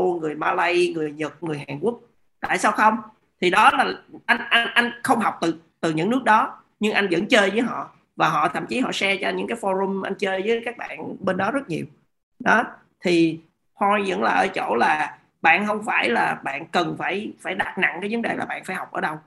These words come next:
mà bạn phải muốn bạn học cái gì. Còn câu chuyện còn lại nha, học cái nền tảng chỉ là mười phần trăm thôi,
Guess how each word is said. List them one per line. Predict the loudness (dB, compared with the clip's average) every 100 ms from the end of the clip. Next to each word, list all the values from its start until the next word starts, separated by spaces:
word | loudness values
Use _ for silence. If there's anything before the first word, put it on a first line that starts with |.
| _ _ -6
mà | -4
bạn | -4 -4
phải |
muốn | -4 -4 -4
bạn | -6 -8
học | -6
cái | -4
gì. | -2 -4 -6 -12 _ _ _
Còn | -6 0
câu | 0 2
chuyện | -2
còn | -4 -4
lại | -2 -4
nha, | -4 -10 _
học | -12 -6 -2
cái |
nền | -2 -2
tảng | -4 -4
chỉ | -4
là | -4
mười | -2
phần | -2
trăm | 0 -2
thôi, | -2